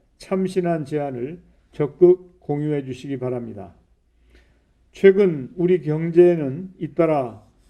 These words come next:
청신호가 켜지고 있습니다. 이월 산업 생산은 코로나 일구 이전 수준을 회복했고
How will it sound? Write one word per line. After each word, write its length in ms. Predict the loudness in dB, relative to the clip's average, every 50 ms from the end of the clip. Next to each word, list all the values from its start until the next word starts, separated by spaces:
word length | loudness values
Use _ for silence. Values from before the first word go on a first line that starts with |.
| _ _
청신호가 800 | -12 -10 -8 -8 -6 -4 -2 0 2 2 2 0 -4 -4 -8 -8
켜지고 400 | 0 0 0 0 0 -4 -4 -4
있습니다. 560 | -4 -8 -10 -10 -10 -8 -8 -10 -14 -18 -20 _ _ _ _ _ _ _ _ _ _ _ _ _ -6
이월 640 | 2 6 8 8 10 10 10 8 8 6 2 -4 -12
산업 460 | -20 -12 -4 -2 0 0 0 -2 -4 -4
생산은 600 | -8 -8 -6 -6 -4 -4 -4 -4 -4 -8 -8 -10 -14 -16 -20 _
코로나 400 | -4 -2 -2 -2 0 -2 -2 -4
일구 200 | -4 -2 -2 -2
이전 280 | -2 2 2 2 2 2
수준을 600 | -2 -8 -10 -6 -4 -2 0 0 0 -2 -2 -4
회복했고 1000 | -6 -4 -2 -2 -2 -2 -4 _ _ -10 -10 -10 -10 -10 -8 -8 -6 -8 -10